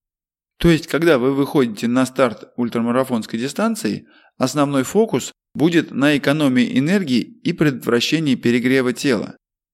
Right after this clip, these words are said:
Поэтому для разминки будет достаточно легких упражнений и немного активных движений в предстартовом коридоре.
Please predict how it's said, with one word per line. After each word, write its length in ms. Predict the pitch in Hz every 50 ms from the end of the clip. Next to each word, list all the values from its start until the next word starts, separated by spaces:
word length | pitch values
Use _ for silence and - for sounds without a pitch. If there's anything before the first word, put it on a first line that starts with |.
| _ _ _ _ -
Поэтому 340 | 120 131 135 - 147 139 131
для 140 | 139 139 143
разминки 640 | 143 139 143 180 196 202 196 196 185 143 - - - _ _ _
будет 240 | - 139 156 156 147
достаточно 520 | 139 135 131 - 160 160 - - - 127
легких 440 | 127 139 147 139 143 - 113 - -
упражнений 720 | 107 101 - 131 143 160 190 226 220 170 127 98 - - - _ _ _ _ -
и 100 | 185 196
немного 400 | 175 151 156 175 160 143 139 127
активных 440 | 123 123 - 156 147 135 127 120 113
движений 440 | 123 127 123 170 202 185 147 117
в 80 | 101 -
предстартовом 600 | - - 120 - - 127 127 113 - 127 127 123
коридоре. 520 | - 131 131 143 139 139 113 95 - -